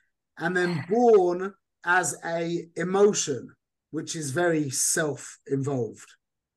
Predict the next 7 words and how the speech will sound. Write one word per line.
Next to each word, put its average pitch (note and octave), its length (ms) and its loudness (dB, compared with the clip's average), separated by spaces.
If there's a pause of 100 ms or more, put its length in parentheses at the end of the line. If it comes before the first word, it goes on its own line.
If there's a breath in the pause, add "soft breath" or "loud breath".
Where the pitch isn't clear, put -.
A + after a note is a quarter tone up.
(800 soft breath)
which C#3 260 -2
then F3+ 180 2
expresses E3+ 600 0
itself D#3+ 400 -2
as D3 100 -2
a D3 60 -4
behavior. A2+ 640 -8